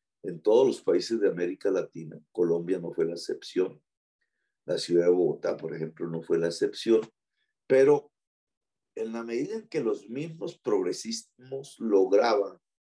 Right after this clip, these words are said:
políticas económicas y sociales que sacaban pobres de la pobreza y los volvían medios, medios vulnerables, ahí hay toda una terminología, eh, la agenda política de estos sectores medios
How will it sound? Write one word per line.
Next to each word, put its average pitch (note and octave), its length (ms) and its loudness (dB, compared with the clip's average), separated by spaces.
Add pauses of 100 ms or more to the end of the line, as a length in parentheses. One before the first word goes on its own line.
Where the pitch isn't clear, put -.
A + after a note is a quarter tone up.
(460)
políticas A2+ 720 -2
económicas G2+ 720 -6
y G2 80 -12
sociales A2 840 -4 (460)
que A#2 140 2
sacaban C#3 720 -2
pobres A#2+ 520 2
de G2 100 -6
la F#2 180 -8
pobreza F#2 580 -4
y E2+ 40 -12
los E2 160 -12
volvían F2+ 720 -2 (600)
medios, G2 560 0
medios F#2 340 -8
vulnerables, F2 760 -2
ahí F#2 180 -2
hay G2 260 0
toda G2 260 2
una G2+ 200 -6
terminología, F2 1000 -2 (800)
eh, G#2 320 4
la C3+ 220 4
agenda C3+ 520 -2
política C3+ 580 -8
de D#2+ 100 -6
estos - 260 -8
sectores G#2 560 -2
medios F2 500 -6